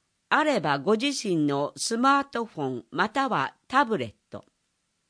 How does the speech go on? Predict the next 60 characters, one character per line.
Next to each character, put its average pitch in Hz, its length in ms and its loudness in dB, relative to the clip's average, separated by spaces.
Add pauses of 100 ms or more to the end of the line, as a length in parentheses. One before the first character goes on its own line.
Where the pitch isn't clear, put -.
(880)
混 269 260 0
雑 165 260 -2
の 143 120 0
場 151 240 2
合 165 180 -2
は 139 240 -6
時 170 200 -8
間 277 280 -2
が 254 120 -2
か 233 160 -4
か 233 120 0
る 170 120 0
可 165 160 -4
能 185 260 2
性 165 280 -2
が 156 280 -2
あ 139 100 -4
り 123 140 -6
ま 120 140 -8
す。 - 200 -20 (600)
あ 190 100 0
ら 196 160 2
か 185 180 0
じ 165 140 -2
め 156 380 -2
ご 170 160 4
了 175 220 4
承 143 280 -2
く - 160 -12
だ 131 160 -6
さ 127 200 -4
い。 - 20 -4
ワ 101 60 -8
ク - 240 -20
チ 220 160 -8
ン 160 100 -2
に 147 140 -2
関 190 280 -6
す 190 160 -8
る 135 300 -4
コ 233 240 10
ー - 20 8
ル 254 140 4
セ 208 220 2
ン 151 120 2
タ 104 540 -8
ー。 - 40 -20 (1700)
所 302 400 6
沢 247 340 4
市 151 200 -2
新 233 320 4
型 220 300 2
コ 190 120 0
ロ 202 120 4
ナ 208 200 4
ワ 202 120 4
ク - 140 -12
チ 131 180 -4
ン 139 120 -2
接 156 220 -4